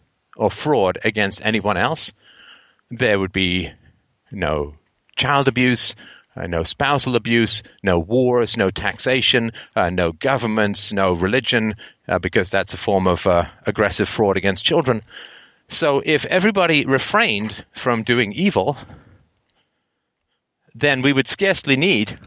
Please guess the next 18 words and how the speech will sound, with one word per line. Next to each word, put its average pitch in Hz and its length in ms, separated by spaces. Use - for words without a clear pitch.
the 120 80
positive 127 420
virtues, 107 520
uh, 98 180
like, 98 180
like 104 200
courage 104 460
and, 92 300
and 92 300
integrity 110 600
in 101 60
the 95 80
face 110 320
of 101 80
disaster 107 480
and 104 120
so 151 180
on. 98 120